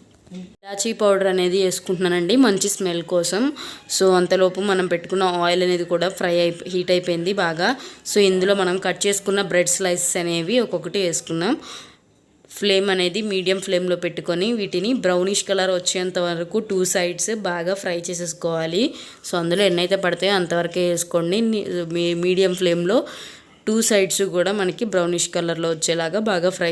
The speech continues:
చేసుకోవాలి. కొంచెం సేపు ఇలా ఉంచిన తర్వాత దీన్ని మళ్ళీ వెనక్కి తిప్పండి. చూసారు కదా, మనకి బ్రౌనిష్ కలర్లో వచ్చేస్తుంది, చాలా బాగుంది కదా. So, ఇక్కడైతే మనకి బ్రౌనిష్ కలర్లో అన్నీ ఇలా తిప్పుకుంటూ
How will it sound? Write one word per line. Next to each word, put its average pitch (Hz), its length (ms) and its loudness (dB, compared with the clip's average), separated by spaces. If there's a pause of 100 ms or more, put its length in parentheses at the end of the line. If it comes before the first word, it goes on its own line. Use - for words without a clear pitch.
చేసుకోవాలి. 165 540 -4 (120)
కొంచెం 175 320 -4
సేపు 170 240 2
ఇలా 180 160 0
ఉంచిన 170 240 -2 (100)
తర్వాత 165 360 -4 (600)
దీన్ని 202 300 2
మళ్ళీ 185 240 2 (360)
వెనక్కి 175 360 -2
తిప్పండి. 170 420 -2 (2250)
చూసారు 190 320 0
కదా, 185 120 2 (100)
మనకి 180 240 0 (100)
బ్రౌనిష్ 180 400 2
కలర్లో 180 420 0
వచ్చేస్తుంది, 180 600 -2 (760)
చాలా 180 320 0
బాగుంది 170 360 -2
కదా. 190 180 0 (380)
So, - 60 -2 (140)
ఇక్కడైతే 175 360 -4 (100)
మనకి 180 280 0
బ్రౌనిష్ 180 380 2
కలర్లో 175 300 0 (100)
అన్నీ 185 280 2 (480)
ఇలా 180 160 4 (440)
తిప్పుకుంటూ 175 600 -2